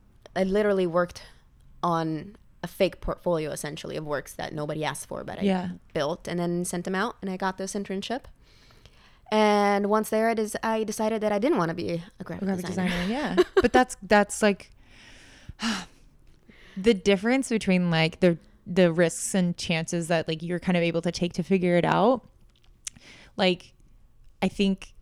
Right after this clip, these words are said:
Speaker 2: it creates more freedom, and it creates someone who enjoys their job more because you're not worried about, like, "Okay, I graduated from college. I have to pay back my student loans. I have to do this and this and this."
Speaker 1: Yes.
Speaker 2: You're like, "Oh,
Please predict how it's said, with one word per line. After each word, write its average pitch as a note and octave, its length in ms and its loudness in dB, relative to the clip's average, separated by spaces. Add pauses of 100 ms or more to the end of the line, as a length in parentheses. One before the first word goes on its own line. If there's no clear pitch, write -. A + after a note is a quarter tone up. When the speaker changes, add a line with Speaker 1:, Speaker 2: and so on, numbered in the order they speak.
Speaker 2:
it G#3 140 2
creates A#3 420 0
more A3 160 2
freedom, A3+ 380 2
and A#3 100 6
it - 80 -2
creates G3+ 340 0
someone F#3+ 300 2
who F3 380 2
enjoys F3+ 420 2
their F3+ 120 4
job E3 320 2
more G#3 220 2
because E3 580 2 (300)
you're F#3 140 4
not G3 180 6
worried F3 240 4
about, E3 220 4
like, D#3 300 4 (320)
"Okay, G3 220 4
I F3+ 60 6
graduated F3+ 340 4
from F#3 100 0
college. F3 240 4
I F3 40 2
have D#3+ 60 0
to F3 60 -6
pay F#3 120 0
back F3 180 2
my F#3 60 6
student F3 280 2
loans. E3+ 300 4
I F#3+ 40 2
have F3 100 2
to D#3+ 60 -8
do F3 120 2
this E3 180 2
and E3+ 80 2
this E3 120 0
and D#3+ 140 0
this." E3+ 280 2 (180)
Speaker 1:
Yes. E3+ 200 -6
Speaker 2:
You're G3 160 6
like, F#3 300 6
"Oh, C#4 340 6